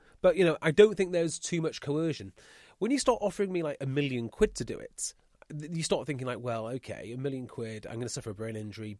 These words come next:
but then I do get to pro-, you know, provide for my family, and, you know, I might not suffer a brain injury." And I think it's really dicey when we've got players who can earn literally millions of quid over a career, and it's a fun career,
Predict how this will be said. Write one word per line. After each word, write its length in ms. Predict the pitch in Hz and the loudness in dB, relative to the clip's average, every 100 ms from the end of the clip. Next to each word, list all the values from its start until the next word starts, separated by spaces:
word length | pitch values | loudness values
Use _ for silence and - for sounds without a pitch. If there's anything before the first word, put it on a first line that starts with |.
| - | -8
but 220 | 120 110 | -8 -6
then 340 | 120 117 113 110 | -8 -8 -10 -12
I 40 | - | -14
do 140 | 139 151 | -12 -12
get 140 | - | -12
to 100 | - | -16
pro-, 220 | - 131 - | -12 -14 -12
you 120 | 135 | -12
know, 60 | 110 | -12
provide 280 | 120 127 | -10 -10
for 140 | - 127 | -10 -12
my 80 | 110 | -10
family, 500 | - 139 120 101 113 | -8 -8 -8 -8 -10
and, 200 | 110 - | -10 -8
you 220 | 123 107 | -6 -6
know, 60 | 101 | -6
I 120 | 101 | -6
might 200 | 107 147 | -2 0
not 200 | 165 - | 0 0
suffer 220 | 185 143 | -2 -2
a 60 | 117 | -4
brain 180 | 113 110 | -2 -4
injury." 340 | 104 - 78 - - - - | -6 -12 -16 -20 -20 -20 -12
And 100 | - | -4
I 80 | 180 | -2
think 220 | 208 165 | 0 -2
it's 100 | 127 | -2
really 360 | 131 151 190 180 - | -6 -2 -2 -2 -4
dicey 500 | 160 175 165 117 101 | -4 -2 -4 -6 -6
when 300 | 110 127 123 | -6 -6 -2
we've 160 | 123 - | -4 -4
got 160 | - | -10
players 580 | - 143 117 64 - - _ - - _ _ _ - | -6 -4 -4 -8 -12 -12 _ -20 -20 _ _ _ -10
who 300 | 127 131 120 - _ _ - | -2 0 0 -6 _ _ -10
can 140 | 143 | -6
earn 340 | 139 131 120 - _ - | -2 -2 -2 -8 _ -8
literally 420 | 185 247 165 143 | -4 -4 -2 2
millions 360 | 143 131 120 | 2 2 -2
of 60 | - | -4
quid 300 | - 127 - - | -4 -4 -6 -12
over 420 | 110 113 107 113 - - | -8 -6 -6 -8 -8 -12
a 100 | 104 | -10
career, 440 | 127 123 98 85 _ _ - _ - | -6 -6 -6 -12 _ _ -20 _ -4
and 120 | 240 294 | 2 4
it's 120 | 233 | 4
a 60 | |
fun 340 | 208 - 226 202 | 0 4 4 4
career, 460 | 175 196 143 90 | 2 2 2 -2